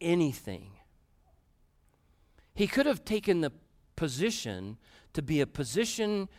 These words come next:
communicator. Position communicators typically are people that communicate in a, in a way because they have,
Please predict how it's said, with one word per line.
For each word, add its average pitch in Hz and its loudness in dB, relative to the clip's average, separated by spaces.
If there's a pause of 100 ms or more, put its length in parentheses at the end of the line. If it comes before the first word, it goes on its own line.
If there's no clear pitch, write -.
(120)
communicator. 143 -2 (1000)
Position 226 2
communicators 185 2
typically 180 2
are 147 6
people 170 0
that 139 2
communicate 156 -2 (360)
in 156 4
a, 139 2
in 156 2
a 139 4
way 143 4
because 135 -2
they 131 2
have, 117 2